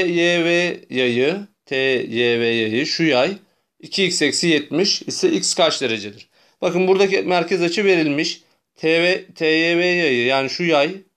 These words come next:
işaretlemiş olduğum yay da verilmiş. Burası da iki x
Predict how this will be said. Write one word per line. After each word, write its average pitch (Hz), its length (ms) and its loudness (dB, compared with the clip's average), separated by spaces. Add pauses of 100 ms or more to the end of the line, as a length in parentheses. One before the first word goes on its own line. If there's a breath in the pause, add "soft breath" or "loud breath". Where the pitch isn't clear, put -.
işaretlemiş 147 640 -2
olduğum 120 400 0
yay 131 280 2
da 113 220 -4 (300 soft breath)
verilmiş. 120 480 -4
Burası 131 300 -2
da 131 40 -2
iki 143 280 -2
x - 340 -8